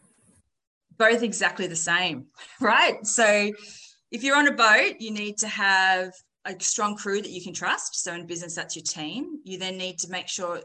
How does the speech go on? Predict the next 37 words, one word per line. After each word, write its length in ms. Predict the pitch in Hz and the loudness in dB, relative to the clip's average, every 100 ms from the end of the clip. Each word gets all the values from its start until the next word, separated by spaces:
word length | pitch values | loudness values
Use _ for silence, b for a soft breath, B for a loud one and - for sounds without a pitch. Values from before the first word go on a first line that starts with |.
| - | -12
who's 280 | 208 208 208 | -10 -10 -6
driving 360 | 180 175 185 | -4 -2 -4
the 60 | 175 | -8
business, 400 | 180 202 247 - | -8 -6 -6 -6
'cause 160 | 180 | -6
they're 140 | 170 170 | -6 -8
behind 340 | 165 170 165 | -6 -6 -6
the 40 | 156 | -6
helm 280 | 165 175 | -6 -4
and 100 | 208 | -6
you've 60 | 165 | -6
gotta 120 | 151 | -8
throw 240 | 151 185 165 - | -6 -6 -6 -4
all 240 | 180 180 | -2 0
your 340 | 175 165 156 151 _ _ - | 2 0 0 -4 _ _ -8
belief 360 | 165 170 170 | -4 -4 -6
behind 340 | 170 165 170 220 | -8 -2 -2 0
them. 180 | 339 - B B B 196 | -4 -6 B B B -2
Then 120 | 202 | 0
there's 180 | 196 - | 0 -2
potentially 480 | 185 220 - 208 180 | -2 -2 2 0 0
the 80 | |
boat 280 | 170 175 185 | 0 0 2
owner. 300 | 208 240 302 | 0 0 -2
So 80 | 294 | -2
you've 100 | 185 | -4
gotta 140 | 180 | -6
get 220 | 170 175 - | -4 -4 -2
the 240 | 170 165 165 | -2 -2 -4
right 300 | 175 175 - | -2 -2 -2
levels 380 | 175 165 170 160 | -6 -6 -4 -4
of 140 | 160 | -4
stakeholders 720 | 147 - 156 160 185 170 165 165 | -2 -2 -2 -4 -2 -2 -2 -4
and 100 | 160 | -2
management 400 | 156 160 170 - | -2 -4 -6 -8
in-, 260 | 170 160 160 | -8 -8 -10
involved. 540 | 170 170 185 294 330 | -10 -6 -4 -4 -6